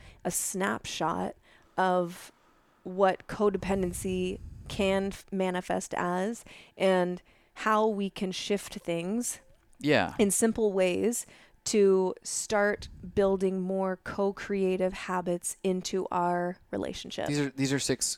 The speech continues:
Speaker 2: characteristics of relationships, just at large. And, and talking through what it can look like through interdependence, through healthy co-creation, you know, inner independence, that inner world, that inner pursuit of your, yourself and your self-exploration.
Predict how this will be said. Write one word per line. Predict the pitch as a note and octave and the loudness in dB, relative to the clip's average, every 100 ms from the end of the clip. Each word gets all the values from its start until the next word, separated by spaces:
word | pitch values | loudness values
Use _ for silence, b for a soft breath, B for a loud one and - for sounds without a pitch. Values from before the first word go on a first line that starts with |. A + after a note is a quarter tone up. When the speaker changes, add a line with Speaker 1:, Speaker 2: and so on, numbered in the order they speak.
| - | -6
Speaker 2:
characteristics | - A2+ - A2 - - | 0 0 0 -2 -2 -6
of | F#2+ | -4
relationships, | F2 E2 F2 - - - | -6 -6 -8 -8 -6 -8
just | - F2+ - _ - | -6 -8 -10 _ -10
at | - | -8
large. | D#2 - - - _ _ _ | -8 -10 -16 -18 _ _ _
And, | G2 F#2 | -4 -2
and | G2 F#2+ | -4 0
talking | - B2 A#2 A2 | 2 2 0 -6
through | - G#2+ G2+ | -8 -6 -4
what | F#2+ G2+ G#2+ - | -6 0 0 0
it | G#2 - | -10 -12
can | - G#2 F#2+ | -6 -6 -4
look | F#2+ - | -8 -4
like | F#2 F2 | -4 -6
through | - G2 | -10 -10
interdependence, | - F#2 F#2 - F#2+ F2+ F2+ | -8 -8 -10 -8 -8 -6 -8
through | - F2+ | -8 -6
healthy | F#2 F#2 - | -4 -4 -4
co-creation, | F2+ F2+ F2+ E2 F2 B2 D3 - B B - | -8 -6 -8 -8 -6 -6 -8 -16 B B -10
you | |
know, | G2+ - - | -10 -10 -6
inner | G#2+ A2+ A2 | -2 -2 -2
independence, | A2 G#2+ G2+ F2 - - - - | -2 -4 -6 -8 -12 -14 -14 -14
that | - - | -14 -8
inner | G#2+ A2 | -6 -4
world, | G2+ G2+ E2+ E2+ | -4 -4 -4 -6
that | - | -8
inner | G#2 A2 | -6 -6
pursuit | - G#2 - G2 | -6 -4 -4 -4
of | F2+ | -4
your, | F2+ F#2+ G2+ - - | -4 -4 -4 -8 -6
yourself | G2+ G2 - E2+ - - | -4 -2 -2 -2 -4 -14
and | - | -10
your | F#2 | -8
self-exploration. | - F#2+ F#2 F#2 - - - F#2 - | -4 -2 -2 -6 -6 -6 -6 -10 -14